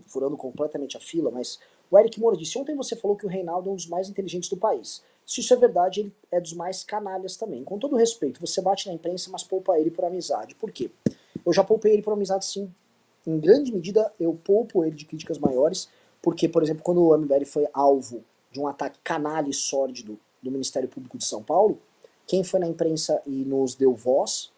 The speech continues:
foi ele. Não foi a Jovem Pan, não foi ninguém, entendeu? Eu sei reconhecer. Sei também, e não minto pra vocês, dizer, "Olha, este cara, ele é,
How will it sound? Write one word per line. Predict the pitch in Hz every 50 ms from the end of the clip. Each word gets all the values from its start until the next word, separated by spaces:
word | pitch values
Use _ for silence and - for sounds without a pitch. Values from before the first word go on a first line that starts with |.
| _ _ _ _ _ _ _ _ _
foi | - - - 180
ele. | 220 220 185 120 110 _ _ - - - - _ _ _ _ _ _ _ _ _ -
Não | 123
foi | 113 - 131 127
a |
Jovem | 117 117 120 110 120 113
Pan, | 117 - 139 135 131 131 131
não | 123 117
foi | - - 107
ninguém, | 123 170 214 233 214 135 - _ - - _ _ _ _ _ _ _
entendeu? | - 202 101 107 113 131 - _ _ _ _ _ -
Eu | 131 123
sei | - - 170 156
reconhecer. | 165 175 - 180 185 196 196 - - - 151 120 - _ _ _ _ _ _ _ _ - -
Sei | - - - - 165 170
também, | 165 - 202 156 135 135 147 185 180
e |
não | 160 147
minto | 135 127 131 131 127 -
pra | - 139
vocês, | 131 135 139 - - 131 156 160 - - _ _ _ _
dizer, | - 160 190 165 131 -
"Olha, | - 147 143 117 107 -
este | 123 - - -
cara, | - - 160 123 120 147 165 - _ -
ele | 135 131 123 127 127
é, | 123 120 123 143 165